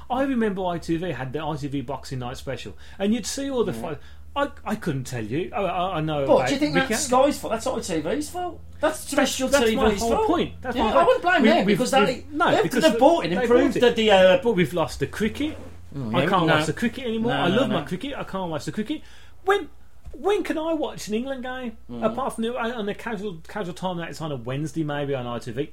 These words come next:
Speaker 1: Isn't it's only a friendly? The, the, the qualifying games,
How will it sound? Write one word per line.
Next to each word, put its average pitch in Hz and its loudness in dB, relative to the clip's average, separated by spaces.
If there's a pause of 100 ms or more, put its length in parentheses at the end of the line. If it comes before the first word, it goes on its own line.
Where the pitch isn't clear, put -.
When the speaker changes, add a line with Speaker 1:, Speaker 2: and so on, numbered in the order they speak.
Speaker 1:
Isn't 170 -2
it's 156 -4
only 143 -4
a 127 -4
friendly? 131 -6 (840)
The, 220 2
the, 196 0
the 196 -8
qualifying 214 -2
games, 196 -6